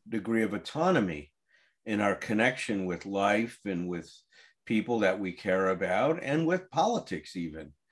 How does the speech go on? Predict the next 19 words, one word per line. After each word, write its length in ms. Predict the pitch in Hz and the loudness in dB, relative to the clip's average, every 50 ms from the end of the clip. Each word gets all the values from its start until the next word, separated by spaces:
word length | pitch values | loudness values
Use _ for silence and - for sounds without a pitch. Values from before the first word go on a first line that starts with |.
| _ - - - - _ _ _ | _ -20 -20 -20 -20 _ _ _
is 200 | 113 110 107 98 | -2 -2 0 4
that 220 | 117 117 113 113 113 | 8 8 8 8 8
we 140 | 117 120 | 4 2
don't 240 | 120 127 143 156 147 | 2 2 2 0 0
get 180 | - 143 123 117 | 0 0 2 4
overly 580 | 123 143 139 127 131 131 120 110 110 104 107 | 4 2 2 0 -2 -2 0 0 2 2 2
influenced 840 | 131 175 208 175 - - 98 87 82 90 107 - - - - - - _ _ _ _ _ _ _ _ _ _ _ _ - | 2 2 0 -2 -4 -4 -4 -2 -2 -4 -4 -6 -10 -14 -16 -18 -20 _ _ _ _ _ _ _ _ _ _ _ _ -6
um, 500 | - 101 104 98 95 95 98 98 107 - - _ - | -2 0 2 2 2 2 0 -2 -4 -6 -10 _ -4
and 140 | - 131 139 | 0 4 4
that 140 | 165 180 - | 6 6 6
doesn't 240 | 214 208 175 208 165 | 4 4 4 2 0
mean 180 | 190 196 185 | 2 2 4
we 80 | 170 170 | 4 6
don't 220 | 175 190 190 190 | 6 4 4 2
become 320 | 180 - - 165 147 139 139 | -2 -4 -2 0 0 0 0
passionate. 680 | 135 131 123 113 117 - - - 90 80 67 - - | 0 0 0 0 0 -2 -4 -8 -8 -8 -8 -10 -12
See, 280 | - - - 135 123 123 | -6 -2 0 2 2 2
it, 240 | - 117 131 127 - - | 0 -2 -4 -6 -6 -6
it's, 260 | - 143 135 - - | -6 -6 -6 -6 -10